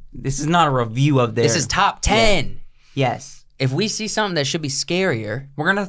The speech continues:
Speaker 1: we're gonna give our own list, yes.
Speaker 2: All right. Do you
Speaker 1: Ten
Speaker 2: know if
Speaker 1: scary
Speaker 2: this is from, like, is number one the most scary or is number ten the most scary?
Speaker 1: I would say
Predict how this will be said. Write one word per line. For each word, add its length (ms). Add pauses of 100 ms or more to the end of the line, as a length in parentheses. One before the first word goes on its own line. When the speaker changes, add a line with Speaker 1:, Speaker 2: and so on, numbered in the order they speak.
Speaker 1:
we're 180
gonna 160
give 200
our 100
own 180
list, 380
yes. 480
Speaker 2:
All 80
right. 340 (280)
Do 100
you 40
Speaker 1:
Ten 40
Speaker 2:
know 160
if 40
Speaker 1:
scary 140
Speaker 2:
this 140
is 140
from, 540 (300)
like, 340
is 160
number 240
one 280
the 60
most 260
scary 360
or 40
is 100
number 180
ten 240
the 80
most 200
scary? 440 (600)
Speaker 1:
I 100
would 200
say 580